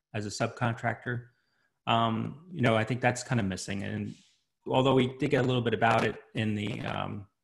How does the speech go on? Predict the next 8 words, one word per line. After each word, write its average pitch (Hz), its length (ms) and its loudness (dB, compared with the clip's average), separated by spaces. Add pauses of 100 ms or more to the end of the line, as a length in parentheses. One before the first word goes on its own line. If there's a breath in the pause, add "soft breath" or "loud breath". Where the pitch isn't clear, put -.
(260)
kind 110 120 -2
of 95 60 -2
the 95 80 -4
prologue 139 560 4
to - 100 -4
the 110 180 -2
actual 110 340 -4
rule, 120 520 0